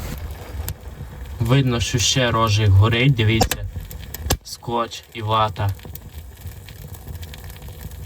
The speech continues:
Дуже добре розводить вогонь. Ну давайте так, лайфхак цей трішки грязно робити. Все в цій зірочці. Так, липкі руки, ну нічого, головне,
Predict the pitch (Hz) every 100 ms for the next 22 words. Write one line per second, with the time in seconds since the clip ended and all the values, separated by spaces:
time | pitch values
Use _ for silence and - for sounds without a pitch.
0 | - - - - - - - - - -
1 | 110 120 117 113 127 113 117 113 104 113
2 | - - 113 104 98 - - - - -
3 | - - 127 127 131 147 147 139 - 165
4 | 165 165 - 117 127 127 - 139 - 120
5 | - 139 139 131 120 117 131 143 131 127
6 | 120 123 135 156 127 110 - - - -
7 | - 139 135 - 127 123 - 117 147 156
8 | 127 - - 110 - - - - - -
9 | 104 - 120 127 - 135 135 151 - 120
10 | 123 139 143 131 147 131 110 110 120 127
11 | 143 143